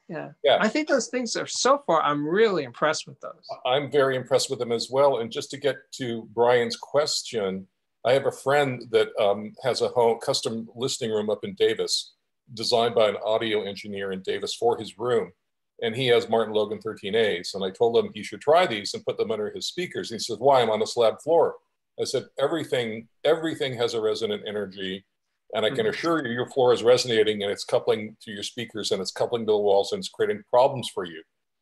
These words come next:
Speaker 2: And he was reluctant, but he put them under his speakers. And he called me and said, "I can't believe the improvement that these made.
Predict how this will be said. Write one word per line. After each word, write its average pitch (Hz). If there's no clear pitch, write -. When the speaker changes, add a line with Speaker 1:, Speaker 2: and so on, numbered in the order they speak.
Speaker 2:
And 127
he 135
was 127
reluctant, 127
but 113
he 107
put -
them 117
under 107
his 107
speakers. 104
And 104
he 104
called 117
me 104
and 95
said, 98
"I 110
can't 120
believe 110
the 104
improvement 113
that -
these 95
made. 98